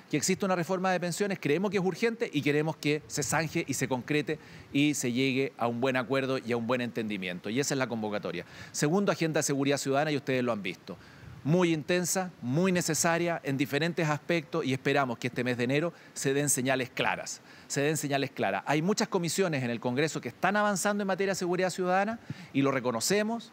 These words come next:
Sabemos que nos encantaría que fuera más rápido, pero están avanzando y hay otras que derechamente no están avanzando. Y ahí hacer los esfuerzos para poder poner proyectos en tabla, sacarlos adelante,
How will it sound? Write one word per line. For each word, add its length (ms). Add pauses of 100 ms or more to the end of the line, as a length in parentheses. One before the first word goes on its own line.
Sabemos 400
que 80
nos 120
encantaría 520
que 100
fuera 180
más 140
rápido, 240
pero 120
están 220
avanzando 520 (180)
y 60
hay 80
otras 160
que 120
derechamente 640
no 160
están 200
avanzando. 580 (260)
Y 100
ahí 200
hacer 220
los 140
esfuerzos 480 (320)
para 240
poder 300
poner 320
proyectos 480
en 80
tabla, 380
sacarlos 440
adelante, 560